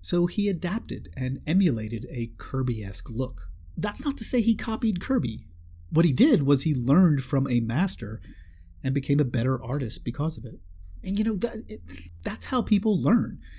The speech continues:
If you want to be a good writer, you find an author you admire and you emulate their style till your own voice starts to be heard. If you want to be a better artist, you find an artist you like and you try to draw like them.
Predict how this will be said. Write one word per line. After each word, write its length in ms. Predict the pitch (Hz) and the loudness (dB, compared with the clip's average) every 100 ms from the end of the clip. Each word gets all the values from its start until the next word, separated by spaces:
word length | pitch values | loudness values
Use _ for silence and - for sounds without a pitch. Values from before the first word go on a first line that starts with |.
| - | -12
If 80 | - | -2
you 60 | 143 | 4
want 120 | 220 | 6
to 20 | |
be 140 | 180 | 6
a 40 | 202 | 6
good 300 | 175 156 117 | 4 2 2
writer, 400 | 139 151 120 170 - - - - - - | 2 2 -2 -6 -12 -16 -16 -18 -18 -4
you 160 | 147 160 - | 0 0 -2
find 360 | - - 160 | -10 -2 0
an 100 | 156 | 2
author 360 | 160 156 214 127 | 2 0 2 0
you 200 | 110 110 | 2 0
admire 420 | 107 104 113 147 | -2 -2 0 2
and 140 | 127 127 | 2 2
you 180 | 156 - | 0 -2
emulate 480 | - 143 131 131 131 | 2 2 4 2 2
their 120 | 139 | 0
style 520 | - - 165 151 120 | 0 0 0 0 -4
till 240 | - 123 120 | -6 -4 -2
your 260 | 117 123 | 0 2
own 360 | 123 131 131 135 - - - | 4 4 2 0 -8 -14 -6
voice 680 | 107 160 165 - - - - - - - - | 2 4 2 -2 -6 -8 -14 -20 -18 -10 -6
starts 400 | - 127 127 - | -2 -4 -4 -6
to 100 | 131 | -2
be 140 | 127 | -2
heard. 380 | 165 175 107 - - - - - - - | -2 -4 -6 -14 -20 -20 -20 -20 -18 -8
If 80 | |
you 80 | 123 | -6
want 100 | 110 | -4
to 60 | 107 | -4
be 100 | 107 | -4
a 60 | |
better 260 | 110 110 113 | -2 -2 -4
artist, 420 | 107 104 185 - | -6 0 -2 0
you 80 | 139 | -4
find 320 | - 113 113 | -6 -6 -4
an 220 | 120 127 - - | -4 -6 -10 -4
artist 420 | 143 208 123 - | 0 2 0 -2
you 80 | 117 | -6
like 360 | 107 104 135 - | -6 -4 -4 -2
and 140 | 135 | -2
you 40 | 139 | -2
try 200 | - 156 | -2 0
to 100 | 160 | 0
draw 240 | 117 135 | 2 0
like 440 | 196 117 104 98 | 0 -2 -6 -10
them. 280 | 107 110 95 | -12 -12 -14